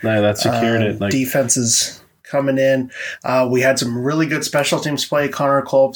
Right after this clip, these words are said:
Speaker 2: three for three field goals.
Speaker 1: Yeah.
Speaker 2: Um, uh, Pritzup had some really nice punts. Had to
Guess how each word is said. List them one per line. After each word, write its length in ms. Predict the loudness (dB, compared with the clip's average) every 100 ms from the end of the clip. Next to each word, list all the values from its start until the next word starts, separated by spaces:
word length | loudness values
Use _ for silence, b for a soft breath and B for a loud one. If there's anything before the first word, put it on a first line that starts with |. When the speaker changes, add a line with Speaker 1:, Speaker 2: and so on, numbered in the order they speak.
| -6
Speaker 2:
three 180 | -4 -2
for 140 | -4
three 300 | -4 -2 -2
field 320 | -2 -2 0
goals. 400 | 0 0 0 -2 0
Speaker 1:
Yeah. 160 | 0 0 -4 -2
Speaker 2:
Um, 380 | 0 0 0 -2 -6 -6 -6 -2
uh, 300 | 0 0 0 -2
Pritzup 420 | -6 -2 0 0
had 220 | 2 0
some 220 | 0 -2 0
really 180 | 0 2
nice 220 | 0 -2
punts. 320 | -2 -2 2
Had 160 | 0 2
to 260 | 0 -2